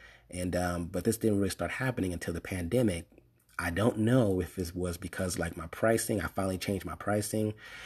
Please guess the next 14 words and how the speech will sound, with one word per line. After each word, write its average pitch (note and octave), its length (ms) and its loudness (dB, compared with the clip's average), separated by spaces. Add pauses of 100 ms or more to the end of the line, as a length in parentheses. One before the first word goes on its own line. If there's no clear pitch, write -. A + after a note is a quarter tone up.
(120)
because - 180 0
I, F#2 400 2
I, F2 60 -6
I, F2 440 -2 (160)
I, E2+ 240 -6 (180)
I, E2+ 340 -4 (260)
I, F2 40 -8
um, C2+ 640 -6 (120)
tested - 400 4
a F2 40 4
lot G2 200 6
of F#2 60 0
different E2+ 360 -4
things F#2+ 580 0